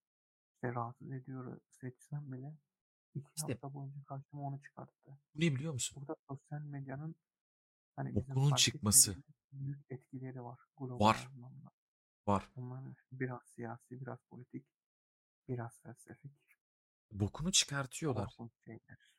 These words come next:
Speaker 2: Bokunu çıkarttıkları bir şeyin insanlar şeyde artık karmaşıklaşıyor bu konuda. Yani bu a-, normal, yani bu belki işte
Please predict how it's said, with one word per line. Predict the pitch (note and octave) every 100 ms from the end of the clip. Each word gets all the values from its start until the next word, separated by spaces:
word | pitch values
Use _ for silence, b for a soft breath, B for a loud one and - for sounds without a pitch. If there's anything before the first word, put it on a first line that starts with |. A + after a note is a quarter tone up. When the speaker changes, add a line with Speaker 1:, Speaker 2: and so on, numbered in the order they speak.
| b -
Speaker 2:
Bokunu | - D3+ D3+
çıkarttıkları | - C3+ B2+ _ _ - D#3+ E3
bir |
şeyin | - C#3 D3+ - _ _ _ _ A#2
insanlar | A2+ - C3 D3
şeyde | C#3+ - A#2+ B2+
artık | B2+ B2 -
karmaşıklaşıyor | G#2+ G2+ G2+ - G2 F#2+ - A#2+
bu | A2
konuda. | - E2+ D#2 - b b _ _ _ _ -
Yani | G2 G2+ - - _ _ _ _ -
bu | A#2+ -
a-, | A2 G#2+
normal, | G2+ A#2 A#2 G#2 A#2 A#2+
yani | G2+ F#2+ G#2
bu | A#2+ - _ _ _ _ _
belki | A#2 A2+ -
işte | B2